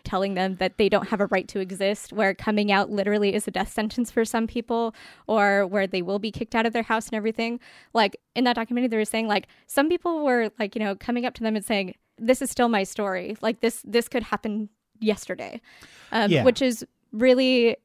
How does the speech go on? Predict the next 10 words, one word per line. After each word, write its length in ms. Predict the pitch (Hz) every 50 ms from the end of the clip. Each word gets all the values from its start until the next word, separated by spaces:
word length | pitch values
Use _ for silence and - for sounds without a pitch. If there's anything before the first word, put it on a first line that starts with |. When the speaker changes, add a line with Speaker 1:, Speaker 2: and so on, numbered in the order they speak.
| _ -
Speaker 1:
interesting 640 | 262 294 277 - 359 - - - 214 185 185 190 175 -
that 360 | 196 190 190 185 175 - -
based 280 | - 202 202 202 - 214
on 40 |
your 120 | 202 196 185
geographic 560 | - 214 202 190 180 196 190 - - 185 -
location 580 | 185 180 - - 196 - - 233 202 196 190 -
and 480 | - 196 190 180 175 180 175 - -
kind 240 | - - - 214 190
of 260 | 190 185 185 180 -